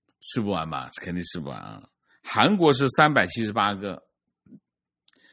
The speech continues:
上海是一百零九个，<laughs> 啊，台北是四百一十四个，香港是三百九十六个，曼谷是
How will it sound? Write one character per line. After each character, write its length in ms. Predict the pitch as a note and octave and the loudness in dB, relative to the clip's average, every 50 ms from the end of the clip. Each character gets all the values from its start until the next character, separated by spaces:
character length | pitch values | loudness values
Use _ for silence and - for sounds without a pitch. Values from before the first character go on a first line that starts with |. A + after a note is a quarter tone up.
| _ _ _ _ _ _ _ | _ _ _ _ _ _ _
上 260 | - - - F#3 D#3 C3 | -4 2 4 4 4 4
海 140 | G#2+ E2+ | 0 -4
是 300 | D#2+ - - F#2 F2+ E2 D#2+ - - - _ - | -8 -10 -10 -10 -10 -10 -10 -14 -18 -16 _ -6
一 80 | A#2 | -4
百 160 | A2 G2+ F2 | -4 -4 -4
零 220 | D2 D2 D2+ E2 E2+ | -6 -8 -10 -12 -10
九 180 | E2 D#2 A1+ | -12 -12 -14
个， 240 | A1+ - A1+ G#1+ - _ _ _ _ _ _ _ _ _ - - - - - - - - C3+ B2 | -16 -16 -18 -18 -20 _ _ _ _ _ _ _ _ _ -16 -14 -14 -12 -10 -12 -4 0 0 0
<laughs> 600 | - - G2 - _ - - - - _ _ _ | 0 -4 -10 -14 _ -16 -20 -20 -20 _ _ _
啊， 340 | - - B1+ B1+ A#1 A1 - _ _ _ _ _ _ _ _ _ _ _ _ _ _ _ | -12 -10 -10 -10 -12 -16 -20 _ _ _ _ _ _ _ _ _ _ _ _ _ _ _
台 220 | - - A#2+ B2+ E3 | -2 4 6 6 6
北 220 | F3 D#3+ A#2+ G2+ | 6 6 4 4
是 200 | G2 - B2+ A#2+ | 2 2 2 0
四 200 | G#2+ - - D3+ | 0 0 -2 -2
百 180 | B2 G#2 F2+ F2 | 0 2 2 0
一 60 | G2 | 0
十 180 | G2+ G2+ A2+ G#2+ | -2 -4 -4 -6
四 220 | - - - G#2 | -4 -6 -6 -6
个， 340 | E2+ E2+ F#2 - - - _ _ _ _ _ _ _ _ _ _ _ _ _ _ | -6 -6 -6 -8 -8 -12 _ _ _ _ _ _ _ _ _ _ _ _ _ _
香 260 | - - D#3 D#3 D3+ | 2 4 4 4 6
港 160 | B2 G#2 F#2 F#2 | 4 0 0 -2
是 100 | G2+ G#2 G2+ | -4 -4 0
三 200 | - B2 A#2+ A#2+ | 2 2 4 4
百 100 | A#2 A2+ | 2 0
九 160 | G2+ E2+ D#2 | -2 -6 -8
十 120 | D2 F2+ | -6 -4
六 200 | G2 A2 A2 F#2+ | -2 0 -2 -2
个， 300 | E2 D#2+ E2 - - _ _ _ _ _ - | -4 -6 -8 -10 -12 _ _ _ _ _ 2
曼 260 | C#3+ E3 D#3+ C#3+ A#2+ | 4 4 6 6 4
谷 100 | F#2 F#2 F2 | 0 -4 -6
是 360 | - - G#2+ F#2+ E2+ - | -6 -4 -4 -4 -4 -6